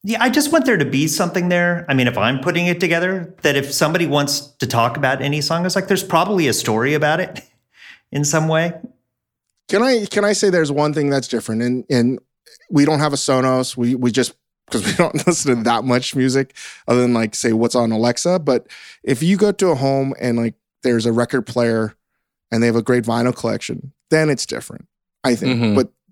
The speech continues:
Speaker 2: you can't really make a mix on vinyl unless you're just playing the whole album. So I think that's another good thing. What are best whole albums to play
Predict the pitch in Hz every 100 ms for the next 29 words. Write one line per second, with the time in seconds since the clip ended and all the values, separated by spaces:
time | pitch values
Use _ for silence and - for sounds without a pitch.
0 | - 170 - 208 - - 160 185 175 160
1 | 156 147 131 143 - - - - _ -
2 | _ - 123 120 151 139 120 120 123 135
3 | 135 - 139 131 127 120 135 139 - 143
4 | _ - _ _ _ - - 127 117 110
5 | - 151 175 147 - 123 123 120 110 113
6 | - 107 120 139 123 131 - - 123 107
7 | 120 117 110 - 113 - 113 107 104